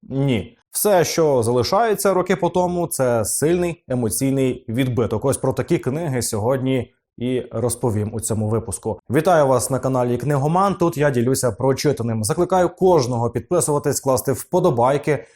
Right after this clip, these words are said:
коментувати і популяризувати український канал про книги, адже тільки від вас залежить його ріст та розвиток. Нумо до переліку. І почну цей список з Артеміди Енді Вейра.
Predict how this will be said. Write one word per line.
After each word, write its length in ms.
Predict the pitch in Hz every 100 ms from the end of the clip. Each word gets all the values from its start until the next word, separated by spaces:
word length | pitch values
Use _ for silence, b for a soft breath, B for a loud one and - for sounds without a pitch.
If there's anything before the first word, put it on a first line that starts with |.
| B
коментувати 800 | 214 185 143 110 123 160 151 127
і 280 | 110 120 175
популяризувати 920 | 175 127 131 127 127 110 113 151 143
український 540 | 123 120 127 120 120
канал 340 | 117 117 143 -
про 140 | 123
книги, 360 | 120 139 165 127
адже 220 | 117 127 - B B
тільки 280 | 156 170 156
від 140 | 143
вас 240 | 135 117
залежить 460 | 110 110 117 110 110
його 240 | 117 110
ріст 220 | 120 117 127
та 100 | 131
розвиток. 600 | 165 123 123 123 - - _ -
Нумо 500 | 127 151 151 135 - - -
до 220 | 110 127
переліку. 580 | 117 107 101 101 101 -
І 140 | 135 196
почну 340 | 196 - 202
цей 180 | 180 156
список 520 | - 175 180 180 143
з 140 | 120 -
Артеміди 720 | 120 - 120 139 196 156 -
Енді 460 | 120 135 131 123 - _ _ _ -
Вейра. 600 | 120 139 127 110 95